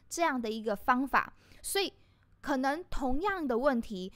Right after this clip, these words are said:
不同的老师他有自己不同的解决方法，那他就是在卖他的方法、他的系统、他的步骤，一步一步一步教你做。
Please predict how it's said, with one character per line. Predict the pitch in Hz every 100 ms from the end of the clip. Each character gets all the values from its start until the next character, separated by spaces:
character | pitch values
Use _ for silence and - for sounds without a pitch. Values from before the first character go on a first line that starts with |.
| - -
不 | 392
同 | 320 233 240
的 |
老 | 226 180 175
师 | - 240
他 | 233 254
有 | 247 190
自 | 190 226 240
己 | 202
不 | 190 240
同 | 240 202 202
的 | 226
解 | - 190
决 | 170 180 180
方 | 240 254
法， | - - - _ - - - -
那 | 339 320
他 | - 311 311
就 | 302
是 | 277
在 | 240 294 247
卖 | 269 220
他 | - 247
的 | 233
方 | - 233 247
法、 | 226 175
他 | - 254
的 | 233
系 | - - 233
统、 | - 175
他 | - 226
的 | 214
步 | - 226
骤， | - 262 202 -
一 | 226
步 | - 294 -
一 | 214
步 | - 262
一 | 202
步 | 196 247
教 | - 185 196
你 | 208 - -
做。 | 220 -